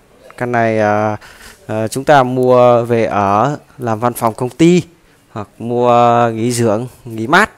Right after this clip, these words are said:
mua cho bồ nhí đều được hết nha quý vị. Phía sau này có trừ lại hai mét để chúng ta làm khoảng giếng trời, làm khoảng sân vườn sau. Anh chị có thể để máy giặt ở đây, phải giặt phơi đồ phía sau này được luôn.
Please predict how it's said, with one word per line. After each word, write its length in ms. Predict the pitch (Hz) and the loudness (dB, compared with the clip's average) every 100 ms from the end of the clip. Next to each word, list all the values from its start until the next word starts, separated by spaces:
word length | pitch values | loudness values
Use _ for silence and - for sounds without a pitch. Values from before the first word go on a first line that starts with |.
| _ _ _ | _ _ _
mua 180 | 117 113 | -10 -8
cho 140 | 120 123 | -2 0
bồ 200 | 117 110 | 0 0
nhí 340 | 120 151 190 | 0 -2 -2
đều 160 | 135 117 | -4 0
được 220 | 117 - | -2 2
hết 140 | 214 | 0
nha 160 | 214 165 | 2 2
quý 140 | 170 | 2
vị. 180 | 196 180 - - _ _ _ _ | 4 2 0 -20 _ _ _ _
Phía 120 | - 185 | -2 2
sau 260 | 208 190 | 6 6
này 140 | 175 156 | 4 4
có 100 | 185 | 4
trừ 220 | 202 165 | 4 6
lại 160 | 143 | 6
hai 220 | 139 160 175 | 6 4 6
mét 240 | 233 - | 4 2
để 120 | 139 | -2
chúng 120 | 170 | 0
ta 140 | 175 165 | 4 6
làm 240 | 147 123 | 6 4
khoảng 140 | 117 123 | 0 0
giếng 120 | 156 190 | 0 4
trời, 260 | 202 156 - - _ _ 120 | 8 8 4 -10 _ _ -4
làm 140 | 117 | -2
khoảng 140 | 113 | -2
sân 180 | 123 160 | -2 0
vườn 220 | 147 139 | 4 2
sau. 260 | 113 156 170 - - _ _ _ _ | 4 4 4 2 -20 _ _ _ _
Anh 40 | 131 | -8
chị 100 | 143 | 0
có 140 | 156 | 0
thể 240 | - 127 117 | 2 2 2
để 200 | 120 117 | 0 0
máy 180 | 147 | 2
giặt 140 | 170 143 | 4 4
ở 80 | 131 | 6
đây, 240 | 151 151 | 6 6
phải 200 | - 123 | 2 0
giặt 140 | 131 | 0
phơi 160 | - 147 | 2 2
đồ 180 | 139 120 | 4 2
phía 120 | 160 | 0
sau 180 | 175 160 | 0 2
này 160 | 165 | 2
được 200 | 123 123 | 0 0
luôn. 220 | 147 185 | 6 6